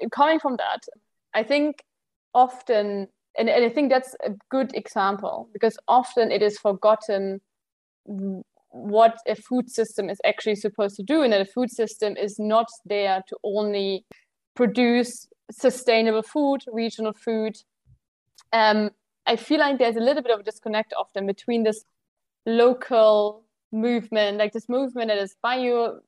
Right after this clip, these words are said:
bio foods, local, regional, sustainable, et cetera.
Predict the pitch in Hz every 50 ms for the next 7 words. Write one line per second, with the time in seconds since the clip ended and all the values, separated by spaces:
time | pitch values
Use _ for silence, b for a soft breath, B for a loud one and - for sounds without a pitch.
0 | _ _ _ _ _ _ - 233 220 226 220 220 220 - - 220 208 202 202 196
1 | - - - - _ _ _ _ _ - 233 240 254 254 247 - 262 233 220 220
2 | 214 208 220 220 _ _ _ _ - 226 233 233 233 226 226 220 214 208 208 202
3 | 202 196 196 196 202 214 _ _ _ _ - 240 233 - - 208 208 208 208 202
4 | 185 202 196 180 - 196 - - 180 - - 185 185